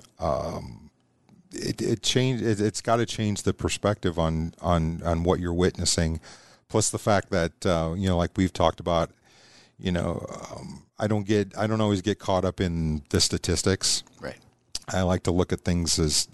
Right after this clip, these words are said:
Speaker 1: as, you know, like the name of the show, "Does it pass the eye test?" What do you, what does it look like? Right? Does it, statistics aside, does it look like football? Does it look like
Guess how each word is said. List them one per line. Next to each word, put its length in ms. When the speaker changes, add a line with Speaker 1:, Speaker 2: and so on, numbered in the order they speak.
Speaker 1:
as, 300
you 120
know, 280
like 240
the 100
name 220
of 60
the 80
show, 600
"Does 180
it 80
pass 260
the 140
eye 120
test?" 320
What 160
do 80
you, 60
what 140
does 100
it 100
look 380
like? 320
Right? 200
Does 180
it, 140
statistics 540
aside, 580
does 180
it 40
look 300
like 160
football? 500
Does 200
it 80
look 340
like 160